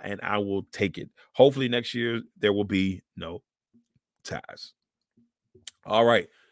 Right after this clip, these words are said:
here is the playoff standing at the end of last week. These are the matchups that we have, uh, coming this weekend. So Kansas City, the one seed, we got the two seed Buffalo Bills against the, the Dolphins, the three seed,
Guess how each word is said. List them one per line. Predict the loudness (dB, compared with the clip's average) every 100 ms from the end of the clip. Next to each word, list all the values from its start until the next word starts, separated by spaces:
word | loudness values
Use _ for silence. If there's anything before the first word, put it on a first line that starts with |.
| _ _
here | 0 2 2 0
is | 2 2
the | 2 -2
playoff | 2 2 4 2 0
standing | -4 -8 -8 -10 -16 -20 _ _ _ _ _ _ -4
at | -4
the | 0 0
end | 6
of | 6 10
last | 10 10 6
week. | 2 0 -2 _ -20 _ _ _ _
These | -4 -2 0
are |
the | -2
matchups | 0 -2 0 0 0
that | -4 -2
we | -2 -4
have, | -4 -4 -6 -10 _ _ -8
uh, | -4 -4 -6
coming | -4 -2 -2 -2 -6 -12
this | -14 0 0 0 -12 -4
weekend. | 0 0 -2 -8 -12 _ _ _ _ _ _ _ -20 _ -10
So | 6 8 8 4 _
Kansas | -2 0 2
City, | 0 2
the | 2
one | 2 0
seed, | 0 2 4 4 0 _ _ _ -2
we | 0
got | 4 2 0
the | -6
two | -8 -2 -2
seed | -2 -4 -2
Buffalo | 0 0 0 -4
Bills | 0 2 2 0
against | -8 -8 -8
the, | -10 -8
the | -8
Dolphins, | 4 8 8 4 -4
the | -6
three | -6 -6 -4
seed, | -4 -4 -4